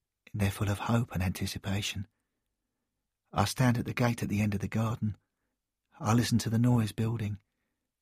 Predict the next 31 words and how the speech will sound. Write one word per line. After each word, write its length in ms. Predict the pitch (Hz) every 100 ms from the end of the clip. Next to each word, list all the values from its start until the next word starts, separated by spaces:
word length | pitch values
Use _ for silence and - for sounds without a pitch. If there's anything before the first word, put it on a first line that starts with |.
| _ _ _ _
I 80 | -
watch 320 | 110 120 -
the 80 | -
excited 480 | 101 - 120 107 104
faces." 640 | - 117 127 - 101 - - _ _ _ _ _ _ _ _ _ _ _ _ _ _
Cole's 360 | - 117 127 -
description 560 | 98 - 113 - 87
started 480 | - - 107 101 87
to 80 | 82
stir 360 | - 113 110
childhood 540 | 98 104 101 98 98 85
memories 460 | 104 107 80 82
for 120 | - 80
Malcolm. 560 | 95 120 - 71 67 _ _ _ _ _ _ _ _ _ _ _ _ _
Memories 480 | - 98 104 95 90
that 120 | 90
had 140 | 87 82
long 220 | 95 101
been 160 | 87 92
overwritten 540 | 95 90 87 98 101
by 260 | 82 82 92
other 220 | 95 80
events 400 | 78 76 78 -
and 80 | 78
other 200 | 92 85
passions 840 | - 76 - - 71 - - -
in 140 | - 73
his 160 | 65
life 320 | 78 76 76 76
in 60 |
America. 580 | 76 73 87 71 - -